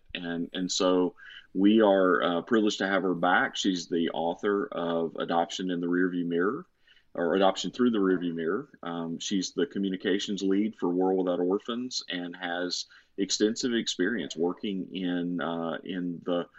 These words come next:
orphan care world, uh, particularly a lot of hands-on experience in Ukraine, but, uh, but literally is somebody who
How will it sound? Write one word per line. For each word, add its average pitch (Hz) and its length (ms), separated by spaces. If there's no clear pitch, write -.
orphan 107 280
care 107 180
world, 95 560
uh, 85 240
particularly 92 600
a 87 80
lot 87 240
of 85 140
hands-on 101 380
experience 95 540
in 87 100
Ukraine, 101 640
but, 82 300
uh, 87 140
but 90 220
literally 92 500
is 85 100
somebody 85 360
who 87 280